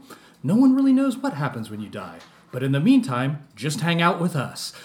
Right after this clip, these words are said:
which wasn't the worst advice in the world. I remember some years later when my brother asked him the same thing. By that point, my dad was just like, "Well, yep, that's it. Lights out. The party's over." So I think I got,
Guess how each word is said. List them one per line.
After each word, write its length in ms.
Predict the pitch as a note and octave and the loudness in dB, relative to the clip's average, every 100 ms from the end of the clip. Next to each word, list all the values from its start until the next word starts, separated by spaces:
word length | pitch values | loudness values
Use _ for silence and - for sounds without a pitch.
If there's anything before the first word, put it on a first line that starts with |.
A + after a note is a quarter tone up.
| - | -8
which 120 | E4+ | -2
wasn't 220 | F4 C#4 A#3 | 0 4 4
the 60 | |
worst 260 | E3 D3+ D3 | 4 2 0
advice 320 | C3+ C3 B2 | -2 -2 -2
in 60 | B2 | -6
the 60 | |
world. 340 | A#2+ A#2 A#2 C3 | -6 -6 -6 -4
I 60 | D3 | 0
remember 260 | F#3 E3+ | 2 2
some 220 | - E3 | 0 0
years 220 | D3+ C#3 C#3+ | 2 0 0
later 180 | C3+ | -2
when 100 | A#2+ | -2
my 120 | A#2 A2 | -2 -4
brother 320 | B2+ C3 A#2 | -2 -2 -2
asked 240 | A#2 - | -2 2
him 80 | G#3+ | 2
the 40 | |
same 280 | - - C#3 | 2 -2 -2
thing. 240 | C3 C3+ A#2+ | -2 -4 -2
By 100 | A#2 | -4
that 220 | B2 - | -4 -6
point, 200 | B2 A#2+ | -10 -10
my 120 | A#2 | -10
dad 340 | A2+ A2 G#2+ | -8 -8 -8
was 100 | A2 | -12
just 140 | A2+ A#2 | -12 -12
like, 160 | A2 - | -14 -8
"Well, 260 | G3 C4+ C4+ | 2 2 4
yep, 280 | A#3 C#4+ D#3 | 4 4 -2
that's 280 | G3+ B3 D4+ | -2 -2 -4
it. 200 | D4 - _ _ A#2 | -6 -8 _ _ -4
Lights 280 | E3 F3+ | -2 -2
out. 380 | G#3 A3 A3 - | -2 -4 -6 -16
The 80 | A2+ | -18
party's 480 | - D3 C#3 C#3+ C3+ | -10 -4 -2 -2 -2
over." 400 | A2+ G2 - _ _ - | -6 -10 -18 _ _ -20
So 140 | - C#3+ | -8 -2
I 60 | |
think 120 | E3 D#3 | 2 2
I 60 | |
got, 120 | C3+ | 2